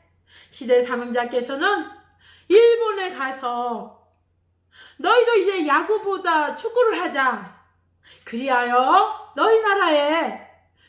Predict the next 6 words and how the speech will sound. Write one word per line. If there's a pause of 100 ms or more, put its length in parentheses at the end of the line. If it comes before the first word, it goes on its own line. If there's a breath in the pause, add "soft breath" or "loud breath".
축구
부흥이
일어나게
하자." (460)
하고
말해주고서